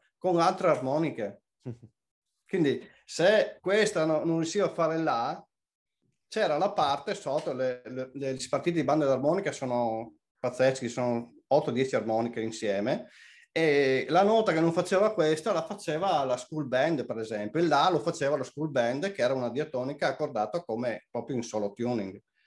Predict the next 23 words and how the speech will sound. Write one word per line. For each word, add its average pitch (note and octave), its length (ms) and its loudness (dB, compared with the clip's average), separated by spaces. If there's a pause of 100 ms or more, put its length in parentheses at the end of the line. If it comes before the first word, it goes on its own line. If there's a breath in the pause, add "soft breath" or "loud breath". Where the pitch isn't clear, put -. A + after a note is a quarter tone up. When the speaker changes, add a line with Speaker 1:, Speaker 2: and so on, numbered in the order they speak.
Speaker 1:
E - 120 -8
quindi F#3+ 240 4
c'era D#3 240 2
tutto A3+ 200 0
un F#3 100 4
incastro D#3+ 640 2
di D#3 320 0 (180 loud breath)
dove G#3+ 280 4
non G3 140 4
arrivava F3 340 4
uno, F#3+ 640 0
arrivava D3 400 2
l'altro, C#3+ 480 2
era C3 180 -4
pazzesco. B2+ 800 -6
Speaker 2:
Due D#3+ 300 0
domande. B2 600 0
La D3 160 0
prima, G2 400 -8 (320)
eh, A2+ 280 -6
in A#2 180 -10
queste F3 340 -4
band F2 720 -6